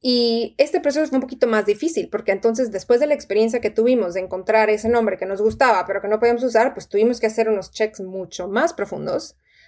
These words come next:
para ver qué es lo que estaba sucediendo con, con, em, que cuáles eran las oportunidades, o sea, cuál realmente era un nombre que estaba disponible para nosotros.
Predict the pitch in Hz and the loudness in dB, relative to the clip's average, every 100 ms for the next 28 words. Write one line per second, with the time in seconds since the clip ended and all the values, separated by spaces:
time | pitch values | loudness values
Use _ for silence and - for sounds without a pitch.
0 | _ - 196 190 202 208 220 _ _ - | _ -2 0 2 4 2 -2 _ _ 0
1 | 233 254 214 214 202 202 214 196 190 190 | 2 2 0 2 2 0 -4 -4 -2 -4
2 | 196 214 190 180 165 - - _ _ - | -2 -2 -2 -4 -6 -12 -16 _ _ -10
3 | 156 147 90 104 95 _ _ 175 123 110 | -8 -10 -14 -16 -18 _ _ -6 -6 -8
4 | 107 - _ _ _ _ _ _ _ - | -12 -20 _ _ _ _ _ _ _ -6
5 | - 254 277 285 269 240 220 202 214 - | 0 4 4 2 -2 -4 -4 2 2 2
6 | 196 190 226 262 247 233 233 220 226 226 | -6 0 2 2 2 2 2 4 2 2
7 | 226 - - 220 220 214 214 185 185 190 | -2 -10 0 2 4 2 -2 -10 -10 -8
8 | 175 - - - - | -10 -12 -18 -18 -20